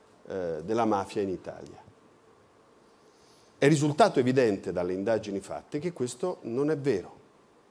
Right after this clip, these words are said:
ma è bastato fare alcune verifiche che non sono state fatte nel passato. La cosa che mi ha più colpito è che nessuno era andato a vedere con, eh, Scarantino e con la proprietaria della macchina, della famosa centoventisei,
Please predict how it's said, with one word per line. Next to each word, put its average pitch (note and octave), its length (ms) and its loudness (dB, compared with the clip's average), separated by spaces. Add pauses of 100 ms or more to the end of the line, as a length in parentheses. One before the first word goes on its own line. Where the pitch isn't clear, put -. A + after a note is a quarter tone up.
(540)
ma A#2+ 180 2
è B2+ 60 2
bastato C#3 480 2
fare B2 340 2
alcune D3+ 360 2
verifiche D3 500 0
che C#3 120 0
non C3+ 160 0
sono D#3 200 -4
state C#3+ 240 -2
fatte C#3+ 240 -2
nel D3 120 2
passato. C#3+ 360 -2
La A#2+ 100 0
cosa F3 220 -2
che D3+ 80 0
mi D3 120 0
ha D#3 80 -2
più D#3 180 -8
colpito A2+ 640 -6 (460)
è A#2 140 -6
che D3 120 -2
nessuno D3 580 0
era A2 160 2
andato B2+ 400 0
a G#2 40 0
vedere G2 640 -2 (680)
con, A#2 380 4
eh, F#2+ 460 -4
Scarantino A2 1000 -2
e G#2 220 -4
con C#3+ 220 2
la A#2+ 120 4
proprietaria A#2+ 800 0
della F#2+ 240 -4
macchina, G2+ 460 -4
della E2+ 160 -4
famosa G#2+ 340 -2
centoventisei, G2 960 -6